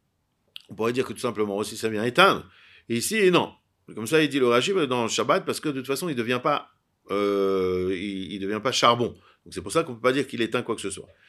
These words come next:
Par contre, quand il le met dans le, l'eau, euh, il y en a, il y en a qui disent, Rabbi Yochanan, lui, il pense que oui, ça s'appelle éteindre.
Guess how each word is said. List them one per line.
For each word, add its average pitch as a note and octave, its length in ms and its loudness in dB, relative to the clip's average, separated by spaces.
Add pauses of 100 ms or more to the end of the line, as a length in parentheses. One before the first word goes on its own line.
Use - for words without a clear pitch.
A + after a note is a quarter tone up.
(180)
Par - 80 -14
contre, D3 500 2
quand C3 120 2
il B2+ 40 4
le B2+ 80 2
met C3+ 100 2
dans A#2 160 2
le, G#2+ 280 6
l'eau, C3+ 400 4 (360)
euh, G2 1160 6
il F#2 160 -8
y B2 140 4
en D#3 40 2
a, D#3 140 4 (140)
il A#2 60 -6
y - 20 -2
en - 20 -2
a C#3+ 80 0
qui B2+ 140 -6
disent, B2+ 200 -2
Rabbi G#2+ 140 0
Yochanan, B2 320 -2
lui, D3+ 120 0
il D3 40 -8
pense D3+ 140 -6
que - 80 -4
oui, F3+ 240 0
ça D3+ 140 2
s'appelle A2 260 0
éteindre. G2+ 280 -2